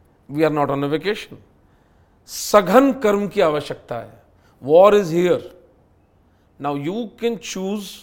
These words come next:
which side to be on। But neutrality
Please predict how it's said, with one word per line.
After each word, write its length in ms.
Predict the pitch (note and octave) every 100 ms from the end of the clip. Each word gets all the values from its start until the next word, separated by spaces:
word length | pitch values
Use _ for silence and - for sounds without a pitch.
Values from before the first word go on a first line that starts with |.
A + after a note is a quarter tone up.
| _ _ _ _ _ _ _ _ _ _ _ _ B2
which 180 | E3+ F3+
side 320 | - C3 C3 B2+
to 60 | B2
be 180 | A2+ G#2+
on। 260 | G2+ A2+ _ _ _ B2+
But 100 | D#3 -
neutrality 720 | D3+ D#3 F#3 F#3+ G3+ G#3 A3+